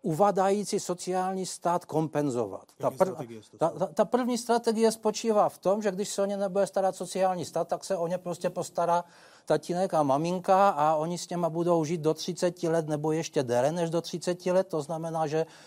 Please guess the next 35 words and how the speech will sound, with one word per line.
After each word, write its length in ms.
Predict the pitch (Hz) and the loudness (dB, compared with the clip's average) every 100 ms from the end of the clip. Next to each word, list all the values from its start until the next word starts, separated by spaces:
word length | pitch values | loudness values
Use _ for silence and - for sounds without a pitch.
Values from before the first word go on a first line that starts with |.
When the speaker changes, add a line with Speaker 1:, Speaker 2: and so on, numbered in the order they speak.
| - | -8
Speaker 1:
ušetří 460 | 190 - 175 - 165 | -4 -2 -2 -4 -6
spoustu 400 | - 165 - 127 | -2 -2 -2 -4
peněz, 380 | 135 156 180 | -2 -2 -2
dokud 340 | 131 147 - 190 | 0 0 -2 -6
ti 200 | - 175 | -4 -6
staří 440 | - 117 127 156 | -2 -2 0 -2
jim 140 | 170 147 | -4 -2
budou 240 | 139 143 | 0 0
moci 260 | 143 139 160 | 0 -2 -4
pomáhat. 560 | 120 117 117 107 196 - - - | -2 0 2 2 -2 -4 -16 -10
A 80 | 131 | -4
ta 120 | 127 | -2
druhá 300 | 120 139 175 | 0 2 0
strategie, 680 | - 190 190 196 180 196 190 | 0 -2 -2 -4 -2 -2 0
to 140 | 180 | -2
je 160 | 180 170 | -2 -4
způsob, 520 | - 170 - 180 170 | -6 -8 -4 -4 0
jak 280 | 175 143 - _ | 0 -2 -12 _
zaručeně 760 | 135 110 160 175 180 - 175 156 | -14 -2 0 0 -4 -4 -2 -2
ušetřit, 760 | 117 - 131 - 139 185 - _ _ _ _ _ _ _ _ _ - | -4 -6 -6 -6 -4 -6 -8 _ _ _ _ _ _ _ _ _ 0
který 200 | 180 190 | 2 2
spočívá 440 | 190 180 214 180 | 0 2 4 4
v 60 | - | 4
tom, 180 | 170 | -2
že 80 | 170 | -2
si 120 | - | 0
nepořídím 580 | 160 147 156 147 143 147 | 0 2 2 2 0 0
děti. 440 | 123 117 - - - _ _ _ _ _ _ _ _ _ - _ - | 0 -4 -8 -20 -20 _ _ _ _ _ _ _ _ _ -20 _ -2
Té 120 | - | 0
první 320 | 208 226 247 | 2 2 0
strategii 720 | 233 214 214 214 190 214 214 | 2 0 0 -2 -2 0 0
říkají 520 | 175 190 - 196 190 180 | -2 -4 0 2 2 0
Němci 640 | 175 185 - 180 185 180 | -2 -4 -4 -2 0 2
hotel 380 | 151 180 156 131 | 2 4 4 2
mama 580 | 120 117 123 135 220 | 0 0 2 2 0